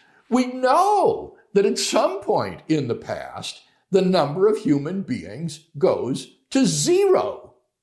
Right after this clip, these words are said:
and therefore to fewer than ten thousand individuals. In thinking otherwise, Venom is guilty of a critical equivocation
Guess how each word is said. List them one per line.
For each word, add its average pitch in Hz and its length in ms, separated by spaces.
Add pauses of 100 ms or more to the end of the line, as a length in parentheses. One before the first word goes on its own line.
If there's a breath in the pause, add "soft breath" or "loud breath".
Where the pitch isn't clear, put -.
(420)
and 208 160
therefore 185 800 (200)
to 240 120
fewer 131 380
than 175 220
ten 131 260
thousand 113 420
individuals. 175 880 (760 soft breath)
In 196 220
thinking 202 440
otherwise, 131 840
Venom 262 420
is 240 240
guilty 117 440
of 120 160
a 120 220
critical 202 880
equivocation 127 1300